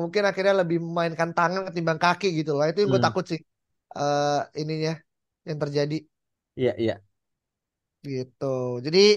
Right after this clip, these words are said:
Speaker 1: kalau teman-teman mungkin punya pendapat berbeda, silakan langsung aja, eh, di Twitter kita at G G M I Podcast. Jangan lupa untuk terus kasih reply supaya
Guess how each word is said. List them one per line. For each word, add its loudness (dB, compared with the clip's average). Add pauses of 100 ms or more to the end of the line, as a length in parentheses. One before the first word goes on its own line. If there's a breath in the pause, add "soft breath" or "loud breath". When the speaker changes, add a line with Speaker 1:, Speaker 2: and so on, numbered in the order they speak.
Speaker 1:
kalau 6
teman-teman -2
mungkin -4
punya 2
pendapat 2
berbeda, 4 (400)
silakan 4
langsung -2
aja, 2 (560)
eh, 2 (340)
di -6
Twitter 0
kita 2
at 2 (280)
G -6 (320)
G -10 (140)
M -2
I -8
Podcast. -2
Jangan 0
lupa 0
untuk -4
terus -2 (320)
kasih 0
reply 4
supaya -4